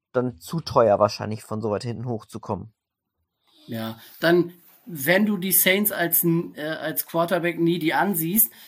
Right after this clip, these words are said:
Speaker 2: wäre ja dann Pick acht relativ, äh, spannend. Den haben die Carolina Panthers inne.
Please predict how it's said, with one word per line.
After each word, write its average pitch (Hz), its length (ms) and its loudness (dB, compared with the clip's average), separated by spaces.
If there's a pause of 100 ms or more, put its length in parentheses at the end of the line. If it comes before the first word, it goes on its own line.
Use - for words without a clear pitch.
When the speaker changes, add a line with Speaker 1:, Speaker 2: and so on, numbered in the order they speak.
(120)
Speaker 2:
wäre 165 360 2
ja 165 140 2
dann 165 200 2
Pick 175 260 -2
acht 139 400 2
relativ, 127 720 -8
äh, 160 280 -4
spannend. 208 640 2 (320)
Den 170 320 4
haben 185 300 2
die 180 540 -6
Carolina 185 540 4
Panthers 196 500 0
inne. 117 300 -8